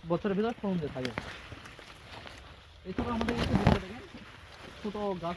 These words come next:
আছে এবং বড় গাছ আছে, আমরা চাইলে আপনার মন মতো গাছ নিতে পারেন। দেখেন, আমাদের কাছে প্রত্যেকটা গাছে কিন্তু দেখেন গোড়া মোটা এবং সুস্থ সবল গাছ, দেখতে পাচ্ছেন। আমাদের প্রত্যেকটা গাছে এরকম সুস্থ সবল গোড়া মোটা গাছ, দেখেন,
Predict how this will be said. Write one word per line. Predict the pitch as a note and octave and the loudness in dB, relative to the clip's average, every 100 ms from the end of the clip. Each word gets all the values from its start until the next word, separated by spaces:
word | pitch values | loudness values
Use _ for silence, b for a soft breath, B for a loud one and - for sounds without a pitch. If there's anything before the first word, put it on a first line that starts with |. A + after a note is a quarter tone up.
| F#3 | -2
আছে | G3 F3+ | -2 -2
এবং | F3+ E3+ D#3+ | -2 0 2
বড় | E3+ D3+ | 4 2
গাছ | D3+ D3+ | -2 0
আছে, | D#3+ - - - - - - F3 | 2 2 0 -4 -10 -12 -4 2
আমরা | F#3+ F#3 | 2 6
চাইলে | F#3+ A3 - - D#3+ | 6 6 2 0 6
আপনার | E3+ E3+ E3 | 8 10 10
মন | F3+ F3+ | 10 10
মতো | E3+ G#3 | 8 6
গাছ | F3 F3 | 8 8
নিতে | D3+ C3 | 8 8
পারেন। | A#2+ A#2 - - C3+ | 6 2 -4 -10 -6
দেখেন, | C#3+ F3+ A3+ - - - - - | -4 -2 -4 -6 -10 -12 -12 -6
আমাদের | E3 F#3+ | -2 0
কাছে | G#3 A3+ G#3 - | 0 -2 -4 -4
প্রত্যেকটা | A#3 - - - - B3 - B3 A3 F3+ | -4 -4 -8 -8 -6 -6 -4 -2 0 2
গাছে | F#3+ G#3+ | 0 0
কিন্তু | G#3+ G#3+ - | 0 4 6
দেখেন | - - - - - | 6 6 6 2 0
গোড়া | - F3+ F3 F3+ | 0 0 0 -2
মোটা | F3 G#3 C4 - - - - - | 0 2 0 -2 -6 -8 -6 -2
এবং | F3 G3 G3+ - - | 0 2 6 6 6
সুস্থ | - G3 A3+ | 2 -2 -2
সবল | G3+ E3 C3 | 0 -2 -2
গাছ, | C3 | -4
দেখতে | C#3 F#3+ | -6 -6
পাচ্ছেন। | F3 F#3 G3 - - - - - - | -6 -6 -6 -8 -16 -18 -16 -14 0
আমাদের | D#3+ C#3+ | 2 2
প্রত্যেকটা | G3+ - A3 - F#3+ | 0 -4 -4 -2 -2
গাছে | G3 | 0
এরকম | G#3 A3+ - | -2 -4 -6
সুস্থ | F#3+ G#3 G3+ | -8 -6 -2
সবল | G3+ A3+ | 0 0
গোড়া | F3 E3+ D3+ | 0 2 2
মোটা | C#3 C3 | 0 0
গাছ, | C3+ B2+ C#3+ | 0 -2 -2
দেখেন, | D#3+ | 0